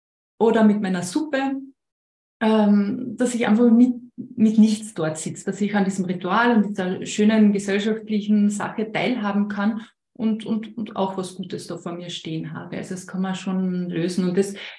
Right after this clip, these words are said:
ich habe auch schon Fastenkuren gehabt, wo ich gekocht habe für andere. Und das höre ich auch immer von meinen Teilnehmerinnen bei meinen Kursen, dass die sehr wohl, die haben eine Familie, Kinder oft zu Hause und die schupfen den Haushalt und das Kochen, alles.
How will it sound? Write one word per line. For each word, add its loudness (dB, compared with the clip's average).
ich 0
habe 2
auch -2
schon 0
Fastenkuren -2
gehabt, -8
wo -2
ich -4
gekocht -2
habe -6
für -2
andere. 0
Und 4
das -4
höre 2
ich -2
auch -4
immer 0
von -6
meinen -8
Teilnehmerinnen 2
bei -8
meinen -10
Kursen, 0
dass -8
die -2
sehr -4
wohl, 4
die 0
haben 2
eine -2
Familie, 0
Kinder 4
oft -6
zu -4
Hause -2
und 0
die 0
schupfen 2
den 4
Haushalt 0
und -4
das -10
Kochen, -2
alles. -4